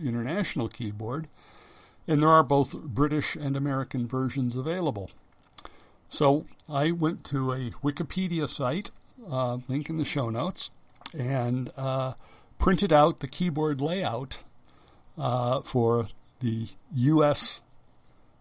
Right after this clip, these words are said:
international, U S English international keyboard. Um, and, and I suspect after a bit of practice I'll get used to it, uh, but it's a-, it's so simple. It, I've already discovered it won't take long at all.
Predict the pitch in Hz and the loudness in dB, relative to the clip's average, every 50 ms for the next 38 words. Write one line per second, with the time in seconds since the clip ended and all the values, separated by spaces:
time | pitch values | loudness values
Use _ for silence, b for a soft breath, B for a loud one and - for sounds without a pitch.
0 | - _ 156 135 120 98 139 135 135 135 135 135 - - 127 120 123 120 107 - | -14 _ -2 -2 0 0 0 0 0 0 -2 -2 -2 0 0 0 0 -2 -4 -6
1 | - - 147 139 123 131 151 139 - - 139 143 151 139 123 120 113 - - - | -10 -8 -4 -2 0 0 0 0 -2 -2 -2 0 0 0 0 -2 -4 -6 -6 -6
2 | 127 127 131 123 127 127 120 - - - 113 113 - - - 170 170 131 110 104 | -4 -4 -4 -4 -4 -4 -6 -6 -6 -6 -6 -6 -6 -6 -4 -4 -4 -4 -4 -6
3 | 101 117 143 135 - b b b b b b b b b b b b - - 135 | -6 -6 -8 -8 -10 b b b b b b b b b b b b -16 -8 -4
4 | 123 117 113 120 120 120 131 131 143 208 247 285 - _ _ - _ _ _ - | -2 -2 -2 -2 -2 -2 -2 -4 -6 -6 -10 -12 -16 _ _ -20 _ _ _ 0
5 | - 165 160 147 147 147 147 147 147 143 143 151 - - _ - - 160 160 151 | 2 2 0 2 2 4 4 4 2 2 0 0 -4 -10 _ -8 -4 -4 -2 -2
6 | 151 - - 160 151 - - 208 220 - - 185 185 - - 165 151 131 156 160 | -2 -2 -2 -2 -2 2 2 2 2 2 4 2 2 4 4 2 2 2 2 -2
7 | 127 - - 175 185 190 - - - 135 - - 135 131 139 117 123 123 - 123 | 0 2 2 4 4 4 2 0 -2 -2 0 0 0 0 0 0 -2 -4 -2 0
8 | 123 143 165 - - - 139 127 120 123 - - _ _ _ _ - 139 131 131 | 0 0 2 0 -2 -2 -2 -4 -4 -4 -6 -8 _ _ _ _ -4 -2 -2 0
9 | 135 127 123 117 147 143 131 - - 175 208 208 - 156 143 - - 208 220 151 | 0 -2 -2 -2 -4 -6 -6 -2 0 0 0 0 0 0 0 0 0 2 2 2
10 | - - 139 127 147 - 110 92 92 87 104 - - - 117 127 123 120 117 - | 2 2 2 2 2 0 -2 -2 -4 -8 -10 -10 -12 -14 -12 -10 -8 -10 -10 -10
11 | - - 151 151 143 143 127 117 107 107 - - - - 135 120 110 101 98 - | -10 -4 0 2 2 2 0 -2 -4 -2 -2 0 2 2 2 2 2 -2 -2 -4
12 | 113 120 107 90 - 113 104 - - 117 107 101 107 95 92 98 101 92 92 90 | -4 -4 -4 -4 -4 -6 -6 -4 -4 -6 -4 -4 -4 -6 -6 -8 -8 -8 -8 -10
13 | - | -12